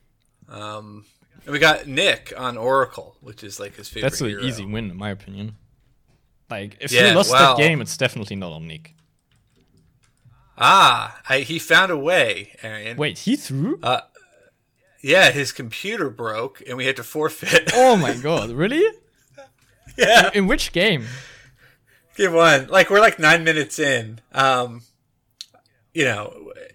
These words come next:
Speaker 1: it was not. We, oh man, me and Bob, we were, like, we had not played Snap Slaughter together yet. Like, I played it with other people.
Speaker 2: Mm-hmm.
Speaker 1: Um, and he played Snap, like, five on some other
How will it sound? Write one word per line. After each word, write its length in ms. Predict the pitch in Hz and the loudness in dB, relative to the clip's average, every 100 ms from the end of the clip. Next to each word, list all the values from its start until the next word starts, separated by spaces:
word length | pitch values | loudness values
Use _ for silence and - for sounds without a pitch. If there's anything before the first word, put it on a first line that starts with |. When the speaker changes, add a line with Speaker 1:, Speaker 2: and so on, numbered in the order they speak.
| 494 - - - 104 | -20 -20 -20 -20 -18
Speaker 1:
it 100 | 196 | -12
was 180 | 180 160 | -10 -4
not. 280 | 151 139 139 | 0 2 2
We, 140 | 180 | 0
oh 180 | 143 143 | 0 0
man, 260 | 135 123 123 | 0 -2 -2
me 100 | 135 | -8
and 100 | 123 | -6
Bob, 380 | 117 117 110 _ _ _ _ _ | -4 -4 -6 _ _ _ _ _
we 80 | 220 | 0
were, 100 | 285 | 6
like, 320 | 240 170 - - - _ _ _ _ _ _ _ - | 6 4 0 -20 -20 _ _ _ _ _ _ _ -20
we 180 | 185 226 | -8 0
had 160 | 202 175 | 2 4
not 260 | 170 165 | 4 4
played 460 | - 151 147 131 117 | 0 -4 -2 -4 -10
Snap 500 | - 139 127 - - | -10 -4 -2 -4 -12
Slaughter 400 | - 131 120 113 | -8 -4 -2 -4
together 460 | - 113 127 117 110 | -6 -10 -8 -8 -10
yet. 380 | 104 95 - _ - | -14 -16 -16 _ -14
Like, 100 | 120 | -6
I 80 | 127 | -4
played 260 | - 139 | -2 -2
it 120 | 131 107 | -2 -8
with 240 | 117 - | -10 -12
other 200 | - 123 | -12 -10
people. 380 | 139 165 160 185 | -8 -8 -6 -8
Speaker 2:
Mm-hmm. 260 | 101 95 117 139 _ _ _ _ 127 | -8 -12 -16 -18 _ _ _ _ -8
Speaker 1:
Um, 200 | 131 131 | -6 -4
and 80 | 131 | -8
he 80 | |
played 240 | 143 135 117 | -6 -8 -6
Snap, 420 | - 123 135 - | -4 0 0 -2
like, 140 | 113 | -10
five 420 | - 117 113 135 143 | -10 -6 -2 -2 -2
on 100 | 143 | -8
some 140 | 151 | -10
other 360 | 147 156 156 | -6 -6 -8